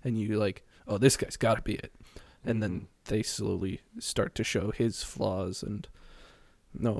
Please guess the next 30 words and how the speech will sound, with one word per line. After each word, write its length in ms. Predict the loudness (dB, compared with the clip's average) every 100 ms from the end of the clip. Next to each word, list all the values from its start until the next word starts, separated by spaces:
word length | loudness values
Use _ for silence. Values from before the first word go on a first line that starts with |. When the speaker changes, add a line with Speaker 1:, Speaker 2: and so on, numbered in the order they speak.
| 2
Speaker 1:
all 160 | 2
of 100 | 2
the 80 | 0
reasons 420 | 0 0 0 -2
why 140 | -2 -4
he 160 | -4
can't 260 | -4 -6 -8
be 180 | -8 -6
it 80 | -6
either. 300 | -6 -8 -12 -16 -18 -18 -20 -20 _ -20 -16
So 280 | -8 -6 -6
Speaker 2:
Sure. 360 | -10 -14 -18 -18 _ _ -20 -20 _ _ _ -20 -20 -20 -20 -10
'Cause 80 | -2
that, 220 | -2 -2
'cause 140 | 2 6
that, 240 | 6 4 -10 0
uh, 120 | 2
that's 260 | 2 4 6
actually 340 | 4 4 2
what 140 | 4 4
I 120 | 4
was 160 | 2
trying 260 | -2 -2 -2
to 60 | -2
puzzle 320 | -2 0 -4
through 240 | -4 -2
as 100 | 0
you 60 | 0
were 60 | 0
dis-, 260 | -2 -10